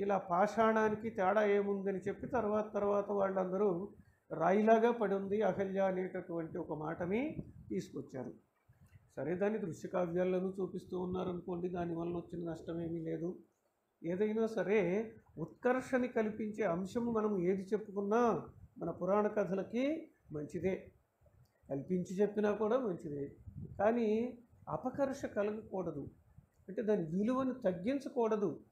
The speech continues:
ఆ తగ్గించేటటువంటి వాటిని కల్పించకూడదు. ఒకవేళ అలాంటివి కల్పిస్తే వాటికి తోసేయాలి మనం. జరిగింది జరిగినట్టుగా చెప్పినటువంటి ఋషి వాల్మీకి,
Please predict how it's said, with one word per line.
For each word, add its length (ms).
ఆ 80
తగ్గించేటటువంటి 1200
వాటిని 460
కల్పించకూడదు. 1120
ఒకవేళ 340
అలాంటివి 440
కల్పిస్తే 800
వాటికి 260
తోసేయాలి 580
మనం. 280
జరిగింది 440
జరిగినట్టుగా 580
చెప్పినటువంటి 800
ఋషి 720
వాల్మీకి, 680